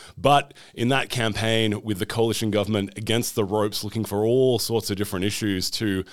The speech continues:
land punches on Labor, this issue of a security agreement between the Solomon Islands and China was something that was seized upon as a way of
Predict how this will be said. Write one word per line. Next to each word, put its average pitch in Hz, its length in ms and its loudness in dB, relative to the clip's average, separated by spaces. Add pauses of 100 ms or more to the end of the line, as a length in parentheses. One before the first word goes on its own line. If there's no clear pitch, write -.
(160)
land 107 380 -2
punches 104 340 -6
on 92 200 -4
Labor, 95 420 2 (300)
this 143 240 4
issue 123 340 2
of 95 420 2
a 101 80 -6
security 107 440 0
agreement 95 420 0 (180)
between 113 480 0
the 98 60 -2
Solomon 101 320 0
Islands 92 480 -2 (180)
and 98 240 0
China 92 380 -4
was 87 160 -4
something 92 380 -4
that 95 120 -6
was 101 140 -2
seized 143 480 0
upon 98 380 -2
as 90 100 -4
a 95 80 0
way 95 300 2
of 92 260 0